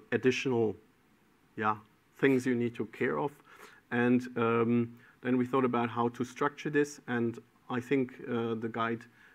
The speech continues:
is, is, uh, used now with a very nice structure because we use the life cycle of such a project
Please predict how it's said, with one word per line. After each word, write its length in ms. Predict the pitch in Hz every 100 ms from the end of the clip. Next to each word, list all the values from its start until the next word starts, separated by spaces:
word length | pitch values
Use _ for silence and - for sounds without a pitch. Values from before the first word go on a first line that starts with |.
| _
is, 360 | - 113 107 -
is, 320 | - 117 - - 123
uh, 380 | 113 110 110 107 123 127 - 123
used 420 | 123 135 131 -
now 340 | 123 117 113 120 - - 113
with 200 | 127 -
a 40 | 113
very 340 | 113 117 113
nice 280 | 110 123 -
structure 420 | - 180 - 160
because 360 | 131 123 123 117
we 100 | 107
use 180 | 107
the 140 | - 104
life 320 | 101 98 101
cycle 380 | - 98 - 95
of 100 | -
such 240 | - -
a 40 | -
project 500 | - - - -